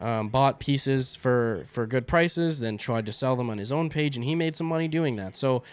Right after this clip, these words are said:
ju-, you can make money from doing, from doing your hobbies. Like, hobbies can be really, honestly, anything. If you just pay attention to what your interests are, you know, if you love really good written plays or you love really good written T V shows, try writing your own, you know, see,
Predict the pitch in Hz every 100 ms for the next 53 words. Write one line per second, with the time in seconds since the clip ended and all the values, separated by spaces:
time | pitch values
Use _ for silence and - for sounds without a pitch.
0 | - - - 160 160 143 180 254 165 175
1 | 123 151 139 123 113 110 127 117 104 -
2 | 113 107 117 127 107 98 110 92 73 -
3 | 87 101 135 175 170 143 - 143 131 113
4 | 98 143 170 165 160 147 117 123 127 -
5 | 117 101 107 - 90 95 131 135 123 143
6 | 175 - 202 233 196 175 - 139 143 127
7 | 120 123 117 - - 82 95 113 113 120
8 | 123 135 175 160 - - - 123 147 143
9 | 123 123 120 101 120 120 117 98 - 151
10 | 131 101 95 107 104 117 117 147 156 127
11 | 107 127 120 120 110 185 - 101 - 165
12 | 165 151 156 156 156 202 147 101 107 123
13 | 147 - 151